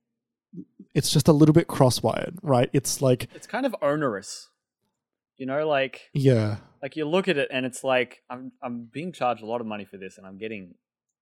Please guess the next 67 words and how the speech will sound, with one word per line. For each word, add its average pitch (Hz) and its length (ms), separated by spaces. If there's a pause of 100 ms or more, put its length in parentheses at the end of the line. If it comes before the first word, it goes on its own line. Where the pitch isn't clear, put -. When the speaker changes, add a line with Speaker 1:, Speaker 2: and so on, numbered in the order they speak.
(120)
Speaker 2:
less 101 400
out 78 120
of - 80
it. - 680
Speaker 1:
Like, 180 160
I 175 60
feel 214 160
like 220 120
at 196 60
the 180 80
very 165 200
Speaker 2:
It 151 60
Speaker 1:
least, 151 240
maybe 135 200
what 131 140
they - 40
Speaker 2:
like 123 60
Speaker 1:
should 131 140
have 127 80
done 120 180
is 117 100
when 143 140
they 139 100
launched, 117 640
all 120 240
of 110 80
these 120 180
games 110 360
are 113 60
gonna 110 200
come, 104 480 (1300)
like, 151 200
you 147 40
know, 123 140
th-, 170 220
like, 175 180 (540)
cut 143 240
a 160 40
little 156 220
bit 147 140
of 135 80
Speaker 2:
Like, 131 80
Speaker 1:
loss. 120 340 (120)
Speaker 2:
come 143 200
up 143 140
with 139 100
a 123 80
rule 113 380
or 104 80
something. 101 420 (240)
Speaker 1:
Well, 247 220
like, 254 160
um, 240 240
like, 240 180
not 294 80
even 233 180
a 202 60
rule, 165 260
but 151 120
just - 200
like 185 160
a, 160 120
like, 143 160
"Hey, 208 260
guess - 260
what? 165 360
Like, 160 220